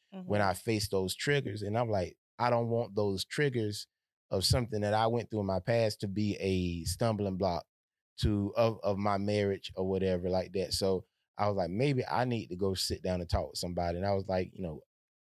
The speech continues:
Speaker 1: that would be a great episode. And Ash, you've been, we've been conversating, uh, about your, your, uh, your experience through that.
Speaker 2: Right.
Speaker 1: So, um, I guess the first question I would ask is,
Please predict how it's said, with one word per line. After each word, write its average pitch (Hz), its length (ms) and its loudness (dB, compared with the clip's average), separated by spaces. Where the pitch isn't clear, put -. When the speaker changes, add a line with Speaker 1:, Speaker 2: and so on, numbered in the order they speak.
Speaker 1:
that 123 140 2
would 101 100 -2
be 101 120 2
a 92 60 2
great 98 380 0
episode. 101 680 -2
And 87 260 -4
Ash, 110 440 0
you've 104 120 -2
been, 98 220 0
we've 113 160 0
been 101 200 0
conversating, 98 840 -2
uh, 90 280 2
about 95 400 2
your, 98 340 0
your, 98 480 2
uh, 87 500 -4
your 107 160 2
experience 107 800 -2
through 104 160 0
that. 90 240 0
Speaker 2:
Right. 202 140 -14
Speaker 1:
So, 107 320 2
um, 95 540 2
I 123 40 -2
guess 131 220 4
the - 80 -2
first 143 360 0
question 127 460 2
I 113 160 4
would 104 220 2
ask 104 380 0
is, 101 420 2